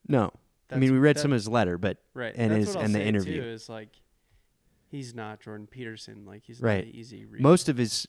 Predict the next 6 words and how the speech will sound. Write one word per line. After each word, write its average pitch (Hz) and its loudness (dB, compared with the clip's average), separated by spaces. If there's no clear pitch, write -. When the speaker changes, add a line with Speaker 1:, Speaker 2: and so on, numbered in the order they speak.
Speaker 1:
his 117 -2
work 110 2
is 104 -2
scholarship. - -4
Speaker 2:
Exactly. 110 -20
Speaker 1:
Like, 110 -4